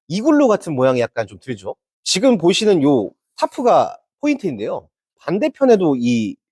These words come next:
타프를 설치하실 수가 있어요. 설치를 하게 되면 양옆으로 이렇게 설치가 되는 모양이 나오거든요. 어, 요런 식으로 또 이제 세팅을 하실 수가 있다는 거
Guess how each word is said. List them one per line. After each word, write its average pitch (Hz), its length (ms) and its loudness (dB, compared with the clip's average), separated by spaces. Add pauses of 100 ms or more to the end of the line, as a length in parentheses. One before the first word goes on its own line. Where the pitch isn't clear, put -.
(120)
타프를 147 520 0 (560)
설치하실 240 480 2
수가 170 280 0
있어요. 78 360 -12 (480)
설치를 247 420 0
하게 220 140 2
되면 175 340 0 (360)
양옆으로 185 680 2
이렇게 131 560 0
설치가 196 440 0
되는 120 520 -4
모양이 120 520 -2 (720)
나오거든요. 113 560 0 (180)
어, 95 80 -10
요런 185 280 2
식으로 165 680 -4
또 190 220 -2
이제 98 420 -2 (160)
세팅을 170 440 0
하실 196 220 -2
수가 139 320 -4
있다는 113 460 -4
거 95 220 -2